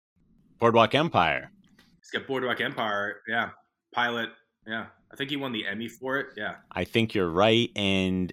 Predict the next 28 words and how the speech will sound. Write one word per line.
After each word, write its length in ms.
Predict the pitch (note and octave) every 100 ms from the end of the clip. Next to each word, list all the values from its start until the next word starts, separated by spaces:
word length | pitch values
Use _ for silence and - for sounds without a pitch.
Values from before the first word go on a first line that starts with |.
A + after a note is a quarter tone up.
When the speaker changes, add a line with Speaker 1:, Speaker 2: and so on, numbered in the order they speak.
| -
Speaker 2:
It 80 | A2
was 260 | A2+ A2+ G#2
the 80 |
largest 680 | A2 G#2+ A#2 A#2+ B2+ A#2 -
T 120 | B2
V 160 | A#2+ B2
pilot 500 | - A2+ A2 G#2+ G#2 _ _ _
production 680 | A#2+ G#2+ G2+ - G#2 F#2 F2 _
to 100 | -
date. 420 | G2+ G2 G2 E2 _ _ _ _ _ _ _ _ _ _ _ -
Speaker 1:
I 120 | E2
mean, 200 | E2+ D#2+
for 160 | - E2
Marty, 640 | D#2+ G#2 D#2+ D2 D2 D2 _ _ _ _ _ _ -
of 160 | -
course. 600 | - B2+ F#2+ - - - - _ _
Of 140 | - -
course. 360 | - C3+ D2 -
Speaker 2:
Yeah. 80 |
Speaker 1:
Also, 380 | A#2 B2 C3 A2+ _
how 240 | - B2 A#2+
we'd 240 | A2+ A#2+ A2
be 320 | A#2+ A#2 - -
the 120 | G#2+
three 340 | A#2+ C#3+ D#3 D#3+
of 120 | A2+
us 220 | B2+ B2
together, 640 | - F2+ F2+ E2 D#2+ D2+